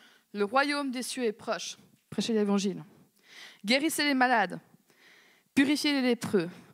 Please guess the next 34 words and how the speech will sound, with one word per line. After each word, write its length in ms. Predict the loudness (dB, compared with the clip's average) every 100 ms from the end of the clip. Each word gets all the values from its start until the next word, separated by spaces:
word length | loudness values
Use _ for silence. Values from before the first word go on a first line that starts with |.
| _ -6
chassez 340 | -2 -2 -2
les 120 | 0
démons. 320 | 2 2 0 -8 -20 _ _ _ -8
Vous 160 | -4 -2
avez 160 | -2
reçu 300 | -4 -6 -8
gratuitement, 640 | -4 -4 -4 -4 -2 -2 -4 -14 _ _ _ _ _ _ _ _ _ _
donnez 320 | 0 2 2
gratuitement. » 520 | -2 -4 -6 -10 -14 -18 _ -20 -20 -20 -20 _ _ _ _ _ -20 _ _ _ _ _ _ _ _ _
Et 100 | 0
puis, 320 | 2 2 0 0 -6 _ -2
à 80 |
la 140 | 0 0
fin 260 | -2 0
de 80 | 0
Matthieu, 440 | -2 -2 -2 -2 -4 -10 -20 -18
c'est 200 | -6 -2
un 140 | -2
des 420 | -2 0 0 -2 -10 _ _ _ _
versets 280 | -4 -2 -4
très 280 | -2 -4 -2
connus 400 | 0 0 0 -2 -8
dans 160 | -8 -4
la 120 | -2
Bible, 380 | -2 -4 -4 -8 -16 -20 -20 -20 _ -10
euh, 180 | -8 -10 -14 _ _
c'est 160 | -14 -10
les 100 | -8
dernières 520 | -2 -2 0 -4 -6
paroles 500 | -4 0 2 2 -2
de 100 | -6
Jésus 320 | -8 -8 -8
sur 200 | -10 -12
terre. 320 | -8 -8 -8